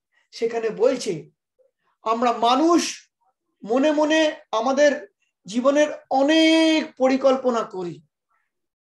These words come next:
দিনের পর দিন, সারা বছর ধরে কি করব, কিন্তু সেগুলো সফলতা পেতে গেলে, সাকসেস পেতে গেলে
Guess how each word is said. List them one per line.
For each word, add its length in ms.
দিনের 360
পর 200
দিন, 240
সারা 300
বছর 420
ধরে 240
কি 180
করব, 420
কিন্তু 280
সেগুলো 440
সফলতা 640
পেতে 340
গেলে, 340
সাকসেস 760
পেতে 300
গেলে 320